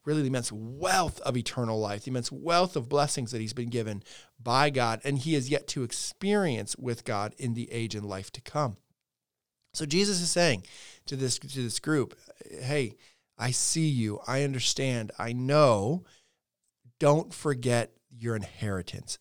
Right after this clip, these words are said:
Don't forget that you've already been given victory. You've already experienced victory in part. Yes, you're suffering." He's not, he's not being trite.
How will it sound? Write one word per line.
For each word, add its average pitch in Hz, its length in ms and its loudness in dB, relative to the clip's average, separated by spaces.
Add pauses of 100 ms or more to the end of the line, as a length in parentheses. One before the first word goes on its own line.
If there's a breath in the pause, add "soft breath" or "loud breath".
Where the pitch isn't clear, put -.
(120)
Don't 139 240 2
forget 135 420 -2
that - 160 -8
you've 117 140 -8 (120)
already 135 480 4
been 117 200 -4
given 110 480 -2 (440 soft breath)
victory. 110 480 -6
You've 127 240 -4
already 147 260 6
experienced 160 680 -2
victory 117 400 -2
in 98 100 -4
part. 107 380 -2 (360 soft breath)
Yes, 131 420 4
you're 113 100 0
suffering." - 380 -4
He's 143 180 -4
not, 214 260 2 (320 loud breath)
he's 165 160 0
not 240 140 4
being 190 200 4
trite. 127 540 4